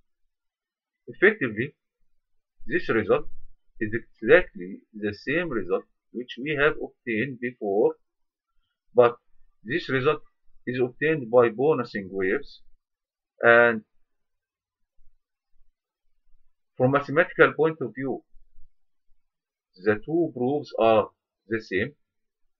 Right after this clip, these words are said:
but usually we use the proof by using the reflection coefficient, not bos-, bonusing, but the bonusing is quite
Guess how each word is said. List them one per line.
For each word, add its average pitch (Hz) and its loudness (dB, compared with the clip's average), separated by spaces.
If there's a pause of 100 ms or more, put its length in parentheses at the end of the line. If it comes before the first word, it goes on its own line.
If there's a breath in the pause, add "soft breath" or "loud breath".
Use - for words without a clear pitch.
(680)
but 117 4
usually 120 -2 (960)
we 113 -4
use 135 -6
the 107 0
proof 110 -4 (1800)
by 107 2
using 110 -6
the 95 -6
reflection 113 -8
coefficient, - -8
not 104 -6
bos-, 110 -2
bonusing, 143 -4 (760)
but 131 2
the 135 2
bonusing 175 -2
is 135 -2 (380)
quite 170 8